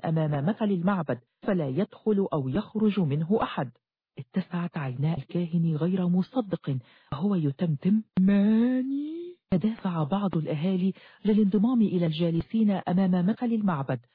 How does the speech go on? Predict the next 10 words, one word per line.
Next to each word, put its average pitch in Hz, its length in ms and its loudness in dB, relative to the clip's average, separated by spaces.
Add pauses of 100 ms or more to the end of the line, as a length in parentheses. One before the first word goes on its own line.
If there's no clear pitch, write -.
(280)
دون 151 260 0
حتى - 340 -4
أن 151 260 0
يدروا 185 480 2
بما 226 240 2
يفعلون 165 540 -2
هذا. 165 460 -2 (380)
هم 139 260 0
يحاصرون 151 640 -2
الحرس 208 420 -2